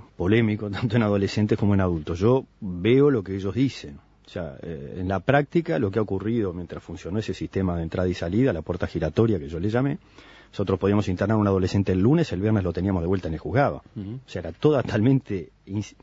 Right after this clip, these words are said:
Speaker 1: inoperante lo que hacíamos. Estábamos cobrando el, robando la plata, como yo decía, porque estamos trabajando al santo botón. Acá las cuatro patas funcionan a la vez.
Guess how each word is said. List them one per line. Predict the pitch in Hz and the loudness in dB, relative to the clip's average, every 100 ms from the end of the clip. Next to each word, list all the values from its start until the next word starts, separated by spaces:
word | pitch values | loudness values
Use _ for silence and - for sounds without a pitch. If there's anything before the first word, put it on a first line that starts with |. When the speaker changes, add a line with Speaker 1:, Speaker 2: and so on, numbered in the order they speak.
| _ - | _ -8
Speaker 1:
inoperante | 92 101 101 110 139 165 175 | -4 -2 0 2 4 4 2
lo | 123 | 0
que | 82 | -4
hacíamos. | - 143 104 80 80 | 0 0 0 -2 -6
Estábamos | - 113 131 104 | 0 2 2 0
cobrando | 90 98 107 92 | -6 -2 -2 -2
el, | 76 | -4
robando | 87 92 90 117 | -8 -2 2 2
la | 85 | 0
plata, | - 131 98 | 2 0 0
como | 76 80 | -10 -10
yo | 87 98 | -6 -6
decía, | 95 87 123 | -4 -2 -2
porque | - 73 | -4 -8
estamos | - 104 104 | 0 0 0
trabajando | 95 78 - 143 82 | -2 0 0 0 0
al | 64 71 | -8 -14
santo | - 95 85 | -6 -6 -6
botón. | 78 220 226 - - - - - - - - - - - - - | -2 0 0 -4 -20 -20 -18 -18 -16 -14 -14 -14 -14 -14 -16 -10
Acá | 87 85 139 | -6 2 2
las | 104 | 2
cuatro | 127 143 139 | 0 0 2
patas | 135 127 - | 0 -2 -2
funcionan | 107 120 110 101 | -2 0 2 2
a | |
la | 92 87 | 0 -2
vez. | 73 92 - | -4 -10 -14